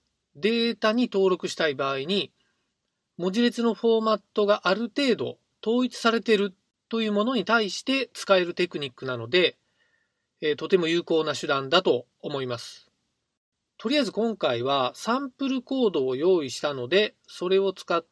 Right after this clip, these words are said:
て説明していきたいと思います。このサンプルコードは、住所が代入されている文字列の中から、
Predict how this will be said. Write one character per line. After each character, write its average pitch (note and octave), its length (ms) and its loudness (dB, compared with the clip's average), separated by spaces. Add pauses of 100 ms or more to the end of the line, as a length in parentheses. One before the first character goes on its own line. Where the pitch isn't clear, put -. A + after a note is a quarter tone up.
(120)
て A3+ 120 0
説 - 300 -6
明 C#3+ 200 -4
し A#2+ 100 -10
て F#3 120 2
い D#3 120 2
き - 60 -16
た C3 140 -2
い B2 100 -4
と D3 100 -4
思 C3 160 -6
い B2 60 -10
ま A#2+ 140 -12
す。 - 340 -20 (1300)
こ A#3 120 -4
の C#4 80 2
サ C4+ 160 0
ン C4 80 -4
プ C4+ 80 -6
ル B3+ 80 -4
コ C4 180 -2
ー G#3 40 0
ド C#3 140 0
は、 C#3+ 300 2 (460)
住 C4+ 220 2
所 C4 120 2
が D3+ 120 4
代 E3+ 260 4
入 F#3 200 -2
さ F3+ 200 0
れ E3+ 120 -2
て E3+ 120 -2
い D#3+ 40 -2
る D#3+ 80 -4
文 D#3 180 -2
字 F#3+ 120 -2
列 F3+ 260 2
の B2+ 100 -8
中 C3 280 -6
か C3 120 -6
ら、 G3 240 6